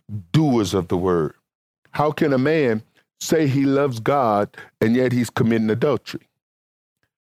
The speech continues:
How could a woman say she loves God and yet she's committing adultery? How can these things be? How can individuals claim to have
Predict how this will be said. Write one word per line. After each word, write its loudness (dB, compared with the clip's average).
How 2
could 0
a 2
woman 0
say 0
she 0
loves 0
God 0
and 2
yet 0
she's -2
committing -2
adultery? -4
How 0
can 0
these 0
things -2
be? -2
How 0
can 0
individuals 0
claim 0
to 2
have 0